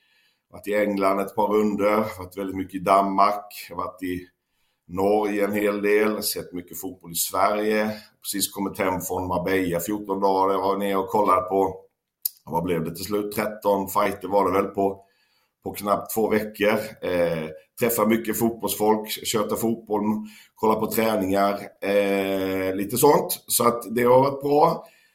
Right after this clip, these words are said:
Eh, jag har kä-, eh, träffat mycket folk som man kanske inte vanligtvis hinner att träffa. Så det har blivit några luncher på Avenyn under, under det här sista halvåret med olika trevliga människor. Inte bara fotbollsfolk, utan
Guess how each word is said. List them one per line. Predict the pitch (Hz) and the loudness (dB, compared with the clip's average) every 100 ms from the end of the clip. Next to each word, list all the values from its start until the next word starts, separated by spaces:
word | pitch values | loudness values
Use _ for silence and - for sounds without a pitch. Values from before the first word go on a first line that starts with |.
| _ _ _ 113 | _ _ _ 0
Eh, | 113 110 110 110 107 110 104 101 | 2 4 4 4 4 4 6 4
jag | |
har | 98 | 4
kä-, | 104 117 - 104 101 | 0 -4 -2 2 2
eh, | 98 | 2
träffat | - 110 107 104 | -2 -2 -2 -4
mycket | 104 104 98 - | -6 -6 -6 -2
folk | 98 87 - | 0 0 -2
som | - 92 87 87 | -4 -2 0 -2
man | 87 85 | -4 -4
kanske | 87 95 | -8 -8
inte | - 85 | -10 -6
vanligtvis | 87 85 80 - 90 - | -2 -2 -2 -6 -6 -4
hinner | 90 87 87 87 85 | -4 -4 0 -2 -2
att | 85 | -4
träffa. | 101 - - 95 | -4 -2 0 0
Så | - 90 | 0 -2
det | 95 | -2
har | |
blivit | 90 87 | -4 -6
några | 92 90 | -6 -2
luncher | 101 107 104 - 101 104 - | 0 0 -2 -2 -2 0 0
på | |
Avenyn | 104 107 110 104 110 110 | 2 2 2 2 2 2
under, | 107 107 107 107 - _ _ - - 90 | 2 2 0 -2 -12 _ _ -10 -8 -4
under | 104 | 0
det | 107 | 4
här | 104 | 4
sista | 104 110 104 104 101 101 | 4 2 2 4 6 6
halvåret | 92 101 117 101 95 92 117 117 - - | 4 4 4 4 4 4 2 0 -8 -8
med | 104 104 98 98 - | -2 2 2 2 -2
olika | 104 104 107 98 | -4 -4 -4 -4
trevliga | 117 110 98 | 0 0 0
människor. | 101 107 92 104 110 | 0 0 -2 0 0
Inte | 107 | 0
bara | 98 120 110 | 2 4 2
fotbollsfolk, | 120 117 101 - - 98 | 0 -4 -8 -6 -6 -6
utan | 95 92 | -2 -2